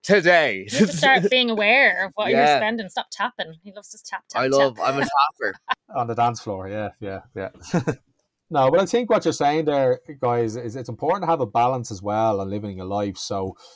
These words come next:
Speaker 3: you know, where I'm going with the awareness aspect of where your money's being spent, where your money's being spent, it's just take stock and, and look after necessity payments, such as obviously food, utilities, insurances, rent,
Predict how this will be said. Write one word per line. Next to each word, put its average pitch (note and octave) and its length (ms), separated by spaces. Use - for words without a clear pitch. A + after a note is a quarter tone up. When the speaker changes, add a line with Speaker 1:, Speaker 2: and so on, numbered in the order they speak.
Speaker 3:
you A2+ 100
know, G#2+ 260
where B2+ 240
I'm D#3+ 140
going C3+ 200
with B2 100
the A2 100
awareness G#2+ 480
aspect G#2 320
of F#2+ 60
where G2+ 100
your G2 100
money's F#2+ 300
being F2+ 160
spent, G2 420
where G2 120
your F#2 100
money's F#2+ 220
being F2+ 160
spent, G2+ 400
it's - 120
just G#3+ 160
take A#2 200
stock - 440
and, A2 160
and A2 280
look C3+ 180
after B2+ 300
necessity F#2+ 640
payments, B2 440
such G2 180
as F#2+ 220
obviously F#2+ 240
food, G2 420
utilities, G2 580
insurances, G2 800
rent, G#2 520